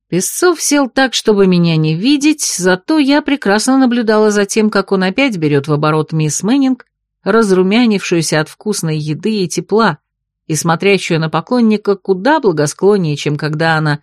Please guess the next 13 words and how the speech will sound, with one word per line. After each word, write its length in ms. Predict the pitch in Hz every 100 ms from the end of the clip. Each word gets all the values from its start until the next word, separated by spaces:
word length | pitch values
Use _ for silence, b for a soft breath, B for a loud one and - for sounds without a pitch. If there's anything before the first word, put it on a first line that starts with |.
| _ _ _
шмыгала 560 | - 208 214 170 156
носом 360 | 156 170 - 147
от 120 | 147
холода 400 | - 180 156 151
на 120 | 156
перроне. 480 | 147 165 147 131 - _ _ _ _ _ -
Я 280 | 214 294 349
быстро 380 | 202 180 - 175
доела 520 | 175 190 254 339 320
и 60 | 285
оставила 520 | - 311 311 277 269
их 120 | 262
вдвоём. 600 | 220 214 208 170 156 156